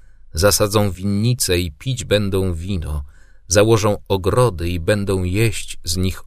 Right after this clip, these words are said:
owoce. I zasadzę ich na ich ziemi. I już nigdy nie będą wyrwani z ziemi, którą im dałem,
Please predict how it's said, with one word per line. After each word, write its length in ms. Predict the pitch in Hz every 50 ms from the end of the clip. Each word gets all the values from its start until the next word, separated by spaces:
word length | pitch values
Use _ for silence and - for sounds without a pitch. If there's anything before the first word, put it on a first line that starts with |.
| _ -
owoce. 760 | 80 82 78 78 85 90 82 - - - - - 71 73 - - - - - - - - - - - - - - - - - - - - - - - - - - - - - - - - - - - - - - - - - - - -
I 260 | - 92 90 90 87 82
zasadzę 600 | 78 85 85 82 - - 78 78 73 76 78 73
ich 220 | 71 69 71 -
na 260 | 80 78 76 76 76
ich 240 | 78 85 92 90 87
ziemi. 520 | 76 71 76 76 69 65 65 69 67 67 - - - - - - - - - - - - - - - - - - - -
I 120 | 95 95
już 260 | 98 107 92 - - 107
nigdy 340 | 104 104 101 98 87 92
nie 120 | 90 90 87
będą 440 | 76 90 92 92 87 87 87 90 82
wyrwani 640 | 76 90 90 87 82 82 95 95 92 90 87 85
z 80 | 78 76
ziemi, 420 | 80 80 87 87 87 85 85 82
którą 420 | 78 - - - 82 85 82 85 82 - - -
im 260 | 87 85 82 82 78
dałem, 560 | 76 82 80 73 71 73 73 76 78 80 76